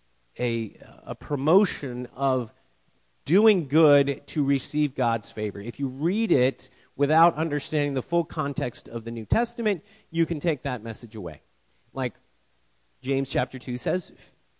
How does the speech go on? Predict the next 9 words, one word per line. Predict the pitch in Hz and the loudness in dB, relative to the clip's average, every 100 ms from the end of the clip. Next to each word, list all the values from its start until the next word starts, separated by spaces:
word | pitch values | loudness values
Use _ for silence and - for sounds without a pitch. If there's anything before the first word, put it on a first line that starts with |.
| _ _ _ _ | _ _ _ _
"Faith | 151 143 | -2 -2
without | 147 139 127 | -2 -2 0
works | 123 120 120 | -2 -4 -6
is | 101 | -10
dead." | - 98 - - _ _ _ _ _ _ _ _ _ _ _ _ - | -12 -12 -16 -20 _ _ _ _ _ _ _ _ _ _ _ _ -12
Like, | 110 82 _ _ _ _ | -10 -12 _ _ _ _
works, | 123 160 175 - 120 | 4 6 6 0 -14
you | - 120 | -10 -8
know, | 107 104 | -6 -8